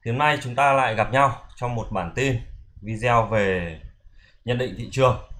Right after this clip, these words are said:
trong phiên giao dịch ngày hai mươi ba tháng sáu, cũng như chúng ta sẽ cùng nhau xem lại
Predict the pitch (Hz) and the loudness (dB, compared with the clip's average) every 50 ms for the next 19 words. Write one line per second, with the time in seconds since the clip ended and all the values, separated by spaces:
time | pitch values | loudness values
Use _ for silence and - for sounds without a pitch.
0 | - - - 107 110 113 - 135 120 120 123 120 117 110 98 95 92 101 107 113 | -16 -8 -4 -2 -2 -2 -2 -4 -2 -2 0 0 0 -2 -2 -4 -4 0 2 4
1 | 113 113 110 107 113 123 120 120 135 165 175 - - - - - - - - - | 4 4 2 -2 0 2 4 6 6 6 2 0 -8 -16 -20 -20 -20 -20 -20 -20
2 | _ _ _ _ _ - 131 139 147 147 143 143 139 139 131 127 127 - _ _ | _ _ _ _ _ -12 -12 -8 -6 -6 -4 -2 -2 -2 -2 -2 -6 -10 _ _
3 | _ _ _ _ - - 110 107 123 131 127 123 143 127 139 131 131 120 117 123 | _ _ _ _ -14 -12 -6 0 2 2 2 2 0 -2 -2 -2 -2 -2 0 2
4 | 123 123 117 113 - - - - - - _ _ _ _ _ _ _ - - 135 | 2 2 2 0 -8 -16 -20 -20 -20 -20 _ _ _ _ _ _ _ -6 -4 -2
5 | 135 143 139 143 - - - | 4 4 4 4 4 -2 -10